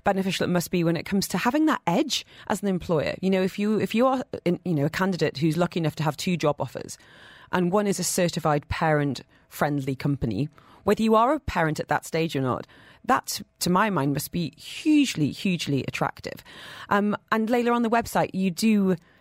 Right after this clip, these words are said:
name and celebrate some of the companies that are doing fantastic things. And it's all sorts of different industries. And that's what I wanted to ask you, you know, are you noticing any patterns or even, you know, the industries, the company sizes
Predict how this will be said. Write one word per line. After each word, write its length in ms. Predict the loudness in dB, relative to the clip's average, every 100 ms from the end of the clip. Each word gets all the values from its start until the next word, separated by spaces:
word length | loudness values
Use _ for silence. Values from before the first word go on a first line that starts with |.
| 2
name 340 | 4 4 2
and 140 | 2
celebrate 560 | 2 2 2 2 0 0
some 180 | 0 2
of 60 |
the 60 | 2
companies 480 | 0 -2 0 0 0
that 100 | -2
are 40 |
doing 280 | 0 2 2
fantastic 500 | 0 -2 -4 -4 -4
things. 260 | -2 0 0
And 140 | 0 -2
it's 160 | 2
all 100 | 2
sorts 280 | 4 0 0
of 40 |
different 260 | 0 2 2
industries. 420 | 2 0 -2 0
And 80 | 0
that's 100 | 0
what 80 | 2
I 60 | 2
wanted 220 | 0 -2
to 60 |
ask 220 | -4 -4 -4
you, 40 |
you 40 |
know, 160 | 0 2 2
are 100 | 2
you 80 |
noticing 320 | 0 0 0 0
any 140 | 0
patterns 480 | 0 -2 0 -2 2
or 180 | 2 2
even, 340 | 2 0 -2 -8 -20 -20 -4
you 60 | 0
know, 60 |
the 160 | 0 2
industries, 500 | 2 2 0 -2 0
the 80 | 0
company 440 | 0 0 2 2
sizes 640 | 2 2 2 2 2 0